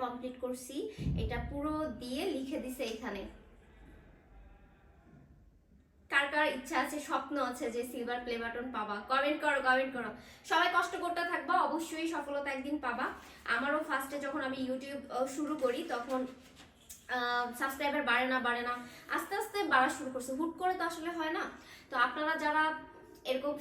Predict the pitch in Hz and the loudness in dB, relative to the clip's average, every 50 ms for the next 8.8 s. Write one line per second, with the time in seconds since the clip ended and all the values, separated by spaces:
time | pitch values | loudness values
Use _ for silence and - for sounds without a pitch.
0 | 277 - 311 285 285 285 285 285 285 285 285 262 - 269 - - 269 285 - 269 | -6 -6 -4 -2 -2 0 2 2 4 2 2 2 -2 -4 -2 -2 -4 -4 -2 -4
1 | 262 254 262 262 262 269 269 269 269 269 269 269 262 262 254 254 247 254 262 254 | -2 0 0 -2 -2 -2 -4 -2 -2 -2 -2 -2 -4 -4 -4 -4 -4 -4 -4 -2
2 | 254 254 247 247 254 247 247 226 - 247 262 294 349 349 359 339 302 302 294 277 | -2 -2 -2 -2 -2 -2 -2 0 2 4 4 4 4 4 4 2 2 0 -2 -4
3 | - 302 - 269 262 262 262 254 254 254 247 247 262 262 254 233 233 254 262 - | -8 -6 -4 -4 -4 -4 -6 -10 -8 -8 -8 -8 -8 -6 -6 -4 -4 -4 -4 -6
4 | - - - - - 262 262 285 285 302 294 302 285 262 262 262 269 269 262 254 | -10 -16 -18 -12 -4 -4 0 0 0 0 0 -2 -4 -2 -2 -2 2 2 2 2
5 | 254 262 277 277 277 - 262 254 254 233 277 311 349 339 - 240 226 214 220 220 | 2 0 -2 -2 0 2 2 2 2 2 0 -2 -2 -4 -4 -6 -6 -4 -4 -2
6 | 220 214 214 208 196 - - 262 262 269 285 277 302 294 - 277 277 - 262 233 | -2 -2 -4 -6 -8 -4 0 2 2 2 2 0 -4 -6 -8 -8 -8 -8 -6 -2
7 | 247 254 247 247 247 240 240 - 254 254 254 254 262 - 269 254 240 233 226 226 | -2 -2 -2 -2 -6 -8 -6 -4 -6 -4 -4 -4 -6 -6 -6 -6 -6 -6 -6 -4
8 | 285 403 - - - - - - - 226 226 220 233 240 233 | -6 -6 -8 -10 -16 -18 -14 -8 -6 -6 -6 -4 -4 -6 -6